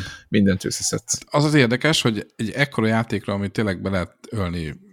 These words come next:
Speaker 2: azt hiszem, Devláék talán ilyen hatvan-hatvanöt óra alatt fejezték be, ugye egyik népszerű online, ö, ö, magyar újság,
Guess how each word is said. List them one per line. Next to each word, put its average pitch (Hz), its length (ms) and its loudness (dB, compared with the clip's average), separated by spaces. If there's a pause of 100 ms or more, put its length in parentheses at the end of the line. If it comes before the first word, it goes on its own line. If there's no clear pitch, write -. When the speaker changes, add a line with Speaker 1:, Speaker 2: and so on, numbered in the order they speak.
Speaker 2:
azt 117 160 2
hiszem, 113 120 4
Devláék 95 340 2
talán 92 260 0
ilyen 90 220 0
hatvan-hatvanöt 98 920 -2
óra 98 180 0
alatt 95 160 2
fejezték 101 500 2
be, 110 300 6 (480)
ugye 90 300 -4 (360)
egyik 87 440 -10 (360)
népszerű 110 520 2
online, 92 840 -2 (640)
ö, 98 60 -6
ö, 92 380 -2 (800)
magyar 92 320 0
újság, 92 600 -2